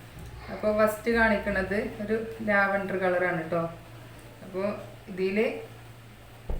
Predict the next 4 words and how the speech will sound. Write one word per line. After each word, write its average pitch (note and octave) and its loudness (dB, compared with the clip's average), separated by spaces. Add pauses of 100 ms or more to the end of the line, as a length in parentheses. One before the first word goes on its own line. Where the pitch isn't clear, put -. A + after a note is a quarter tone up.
(280)
നാല് G#3 6 (640)
സൈസിൽ G3+ 2 (920)
അവൈലബിൾ F#3+ 4
ആണ് E3 -2